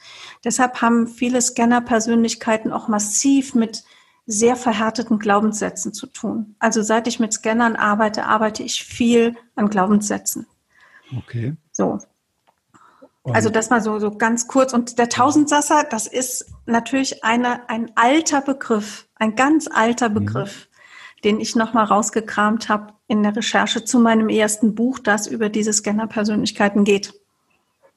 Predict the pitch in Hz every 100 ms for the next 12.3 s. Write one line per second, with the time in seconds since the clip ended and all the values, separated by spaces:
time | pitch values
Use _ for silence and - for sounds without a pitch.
0 | _ _ _ - - - - 110 - 123
1 | 160 - - - - 113 113 107 - 123
2 | 110 113 120 123 135 123 127 113 101 104
3 | 123 170 185 - 139 165 - 170 170 -
4 | 185 202 - - 131 123 117 101 113 220
5 | 233 - 160 143 - 104 101 - 190 -
6 | 160 165 143 - 123 104 110 110 135 156
7 | - 147 151 139 135 - 123 113 104 175
8 | 160 - 147 139 131 131 131 135 131 123
9 | 120 - 135 156 156 139 139 143 135 233
10 | 131 120 127 135 - 147 139 - 135 131
11 | 131 120 123 - 120 - - - 123 180
12 | - 208 247